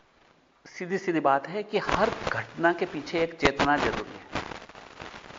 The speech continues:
एक चेतन नहीं हो तो कोई घटना नहीं घटेगी।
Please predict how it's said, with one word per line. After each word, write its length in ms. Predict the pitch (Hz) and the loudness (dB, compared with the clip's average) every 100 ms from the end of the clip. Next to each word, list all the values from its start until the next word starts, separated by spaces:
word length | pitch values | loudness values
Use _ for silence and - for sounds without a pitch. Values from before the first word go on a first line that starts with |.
| - - - | -12 -8 6
एक 460 | 180 240 - - - | 8 8 4 -8 -2
चेतन 400 | 160 160 - 233 - - - - - - - - - - - - - - - 156 | 0 4 8 6 6 -2 -12 -16 -16 -16 -18 -20 -20 -20 -20 -20 -14 0 4 8
नहीं 240 | 165 220 | 8 8
हो 140 | 208 196 | 8 8
तो 100 | 226 | 8
कोई 160 | 180 | 6
घटना 300 | 165 120 139 | 4 4 2
नहीं 140 | 135 120 | 2 0
घटेगी। 380 | 95 - - | -4 -12 -16